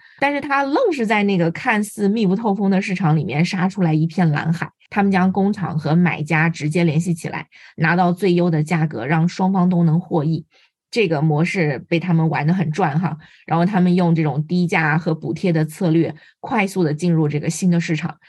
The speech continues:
然后再通过烧钱的方式进行这种社交裂变式的营销，迅速地获得了指数级的用户的增长。怪不得这几年他们的股价在阿里巴巴这些竞争对手遭到重创的情况下，还能继续上涨，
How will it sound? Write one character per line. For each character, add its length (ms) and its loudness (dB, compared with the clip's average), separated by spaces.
然 140 2
后 140 2
再 180 0
通 240 0
过 160 2
烧 320 0
钱 320 -2
的 100 2
方 300 0
式 220 -2
进 180 -2
行 160 2
这 100 0
种 160 0
社 300 0
交 240 2
裂 220 -2
变 200 0
式 160 0
的 140 0
营 140 -2
销， 400 -2
迅 180 -2
速 140 -2
地 100 2
获 180 0
得 140 2
了 160 2
指 220 -6
数 180 -2
级 160 -4
的 200 -4
用 180 2
户 100 0
的 140 -4
增 180 2
长。 160 -2
怪 160 0
不 80 2
得 100 2
这 160 0
几 100 -4
年 220 -2
他 180 -2
们 80 4
的 120 2
股 200 -6
价 200 0
在 140 0
阿 160 -2
里 100 0
巴 180 0
巴 260 0
这 100 -2
些 160 2
竞 200 2
争 180 2
对 140 0
手 240 -4
遭 260 0
到 200 2
重 240 2
创 180 0
的 80 2
情 160 0
况 200 2
下， 180 0
还 180 -2
能 220 2
继 140 -2
续 120 0
上 220 0
涨， 180 -6